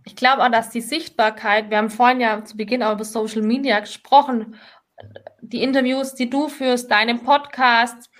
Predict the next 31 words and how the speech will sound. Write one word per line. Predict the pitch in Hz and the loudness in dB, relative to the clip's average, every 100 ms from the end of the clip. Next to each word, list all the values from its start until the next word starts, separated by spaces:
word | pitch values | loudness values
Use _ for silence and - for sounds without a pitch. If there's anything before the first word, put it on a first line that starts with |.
| - - - - | -20 -20 -20 -2
aber | - 247 - | 2 4 4
auch | 247 262 - | 4 4 2
auf | 233 | -2
Social | - 247 247 | -2 -4 -2
Media, | 247 269 294 262 | -4 -4 0 2
dass | 233 240 | 2 0
man | 240 | -4
hier | 233 240 240 233 233 - | -6 -2 0 0 -4 -8
Anna | 226 233 220 | 0 0 0
Weber, | 226 254 247 226 | -2 0 2 2
Alicia | 208 233 233 240 | 0 -4 -2 0
Lindner, | 240 269 262 254 240 240 - | 0 -2 0 0 0 -4 -14
dass | 247 | -6
man | 269 | -2
denen | 294 294 | -2 0
einfach | - 277 311 | 0 0 -8
folgen | - 254 302 359 | 0 4 4 2
kann | 294 247 233 | -6 -4 -2
und | 214 | 0
auch | 226 | 0
Lena | 233 269 269 | 0 0 -2
Schaumann, | 262 254 294 240 | 0 -4 -2 -2
dass | 226 233 | -4 -6
die | 262 | -4
da | 247 139 | -2 0
auch | 240 | -2
über | 233 | -2
die | 226 233 233 | -6 -8 -8
Themen | 240 254 277 | -6 -6 -6
so | 254 | -8
sprechen, | 240 - 254 277 277 285 | -10 -8 -4 -4 -6 -10